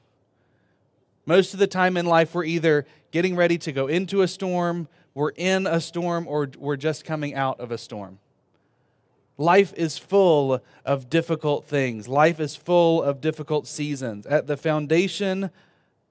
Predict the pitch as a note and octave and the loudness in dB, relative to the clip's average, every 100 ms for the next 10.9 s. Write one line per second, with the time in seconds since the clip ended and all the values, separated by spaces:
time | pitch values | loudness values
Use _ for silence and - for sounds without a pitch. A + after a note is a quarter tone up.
0 | _ _ _ _ _ C#3 C3+ C#3+ - D3 | _ _ _ _ _ -8 -6 -10 -6 -8
1 | D3+ C3 D#3 F3 F3 - F3 E3+ D3+ C3+ | -6 -4 0 0 0 -2 -2 2 2 2
2 | C3 C#3 D3+ C#3 D3 D3+ C#3 C3 C#3+ C3 | 0 2 2 2 -2 -4 -6 -8 -8 -6
3 | B2+ - C3 - A#2 B2 C3 C3+ F3 E3+ | -6 -6 -8 -8 -8 -6 -6 -4 -4 -4
4 | F3+ F3 D3+ E3 D#3+ D3 D#3+ D#3 C#3+ D#3 | -2 -2 0 0 -2 -4 -6 -6 -8 -12
5 | - C#3+ C#3+ C#3 C3 B2+ A#2+ G#2+ _ _ | -6 -2 0 -2 0 0 0 -4 _ _
6 | _ _ _ _ _ _ C#3+ D#3+ D#3+ C3 | _ _ _ _ _ _ 0 2 4 0
7 | D#3 D3+ D#3 C#3+ C3+ C#3+ D3 D3+ C3 A#2 | -4 -2 0 0 2 0 0 -4 -6 0
8 | B2 A#2 _ _ _ _ _ _ _ _ | 0 0 _ _ _ _ _ _ _ _
9 | - A#2+ C#3+ D#3 D#3 B2 D3 C3+ - - | -10 -6 -4 -4 -4 -10 -2 -2 -2 -2
10 | B2 A2+ G#2+ G#2 G2 G#2 G#2+ G2+ F#2+ | 0 2 -2 -8 -6 -8 -8 -12 -12